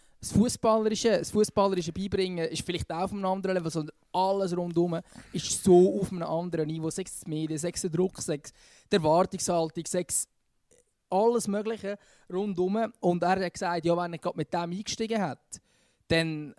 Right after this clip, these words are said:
dann, dann wä-, hat's, dann hat's nicht können funktionieren oder er hat dem Druck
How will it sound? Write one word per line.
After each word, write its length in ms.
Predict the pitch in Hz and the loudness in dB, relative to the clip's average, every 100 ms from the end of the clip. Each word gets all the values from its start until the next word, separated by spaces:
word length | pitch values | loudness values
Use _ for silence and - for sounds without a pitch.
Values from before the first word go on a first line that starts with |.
| _ _ _ - _ _ | _ _ _ -20 _ _
dann, 400 | - 147 143 143 | -6 -6 -6 -10
dann 160 | 131 147 | -10 -6
wä-, 200 | 151 156 | -4 -4
hat's, 360 | 143 160 - - | -6 -10 -10 -8
dann 140 | 156 | -2
hat's 260 | 156 - 185 | -2 -4 -8
nicht 160 | 190 | -4
können 240 | 208 208 202 | 0 0 2
funktionieren 680 | 214 202 - 220 226 160 | 0 0 -6 2 6 6
oder 100 | 139 | 6
er 100 | 156 | 2
hat 240 | 156 165 - | 2 -2 -4
dem 140 | 151 | -4
Druck 280 | 147 175 - | 0 0 0